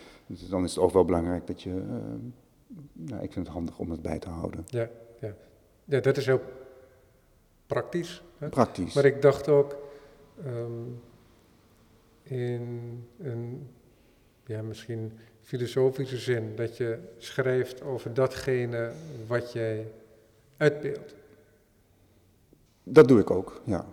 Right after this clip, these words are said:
Speaker 1: Dat doe ik ook. Eh, dat is een hele lange lijst,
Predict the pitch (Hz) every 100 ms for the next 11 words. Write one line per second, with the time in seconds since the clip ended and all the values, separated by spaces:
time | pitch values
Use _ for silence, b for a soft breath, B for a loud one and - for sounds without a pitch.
0 | - - _ _ _ _ _ _ _ _
1 | 104 - 98 90 90 92 - - 104 90
2 | 87 85 92 - 92 82 95 85 87 87
3 | 85 82 82 - -